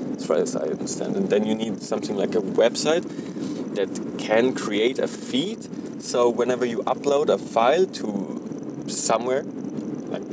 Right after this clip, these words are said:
it's not, there should be a YouTube for podcasts, that would be good, but it's not, there are too many.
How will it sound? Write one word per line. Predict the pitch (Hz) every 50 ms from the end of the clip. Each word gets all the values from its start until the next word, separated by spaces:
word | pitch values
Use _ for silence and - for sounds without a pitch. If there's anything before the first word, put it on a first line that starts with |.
| - - -
it's | 123 - - -
not, | 135 135 151 170 151 139 123 120 -
there | 139 135
should | 131 - - -
be | - 160 127
a | 104
YouTube | 101 95 113 139 143 - - -
for | - -
podcasts, | - - - - - - - - -
that | - -
would | - - -
be | - 95
good, | - - 82 80 - -
but | - - - - - - - - - - - 90
it's | 90 - -
not, | - 101 101
there | - 95 92
are | -
too | - 123
many. | 110 98 98 107 101 90